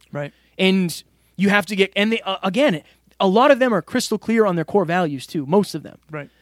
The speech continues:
Speaker 2: And we've talked about that too. So getting crystal clear on what you want out of this life, and this is an exercise Alan and I are actually gonna do to make sure that we're on track, but sit down, write out what your perfect day would be. What time would you wake up? Where would you wake up?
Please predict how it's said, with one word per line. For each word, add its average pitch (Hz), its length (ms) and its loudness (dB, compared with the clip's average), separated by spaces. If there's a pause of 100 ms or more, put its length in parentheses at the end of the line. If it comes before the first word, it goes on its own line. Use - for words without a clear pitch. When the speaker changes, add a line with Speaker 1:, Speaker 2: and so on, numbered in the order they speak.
(180)
Speaker 2:
And 180 160 2
we've 208 160 2
talked 202 260 -2
about 175 160 -2
that 170 180 -4
too. 233 180 -2
So 156 280 2 (400)
getting 233 260 4
crystal 254 360 -2
clear 240 260 -2
on 165 160 2
what 208 180 2
you 247 120 2
want 196 320 0
out 185 140 2
of 190 80 0
this 175 180 -2
life, 165 400 -6 (160)
and 175 120 -2
this 180 120 -4
is 202 60 -6
an 190 80 -2
exercise 175 420 -4
Alan 156 220 -4
and - 80 -4
I 170 40 -2
are 139 80 -6
actually 135 220 -10
gonna 131 120 -8
do 135 180 -8
to 143 140 -14
make 135 120 -8
sure - 160 -10
that 117 120 -10
we're 135 100 -4
on 120 120 -8
track, 165 280 -4
but 143 180 -6 (400)
sit - 360 -4
down, 190 400 0 (640)
write 208 260 4
out 247 180 6
what 202 160 2
your 220 140 4
perfect 226 520 -2
day 196 180 4
would 180 160 -2
be. 151 180 -4 (180)
What 226 220 2
time 262 300 -2
would 202 120 -2
you 226 120 0
wake 196 240 2
up? 151 220 -4 (180)
Where 226 280 6
would 214 200 0
you 202 100 -2
wake 170 260 -4
up? - 220 -12